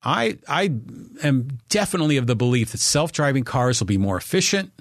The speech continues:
will be safer, and will be far better for, for both individual and mass transit than the visions of these trains and tunnels and, and trolley platforms.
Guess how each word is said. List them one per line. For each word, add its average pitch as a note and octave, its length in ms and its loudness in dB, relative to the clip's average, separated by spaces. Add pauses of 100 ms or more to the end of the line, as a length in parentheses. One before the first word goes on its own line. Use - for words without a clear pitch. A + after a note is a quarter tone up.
(760)
will A2+ 140 2
be F#2+ 120 -4
safer, F#3+ 800 0 (720)
and C3 180 2
will C3 100 2
be A#2 140 2
far D#3 400 0
better C3+ 380 0
for, A2+ 220 -2 (140)
for B2 320 0 (300)
both D#3+ 300 0
individual F#3+ 800 0
and F#3 260 0
mass E3+ 260 0
transit E3+ 540 0 (1800)
than C#3 180 2
the C#3+ 60 4
visions B2+ 500 2
of B2 80 2
these B2 200 2
trains D3 520 2
and A#2+ 360 -2
tunnels D3 520 2
and, A2 360 2 (520)
and B2+ 320 2
trolley D3+ 540 0
platforms. B2+ 1040 0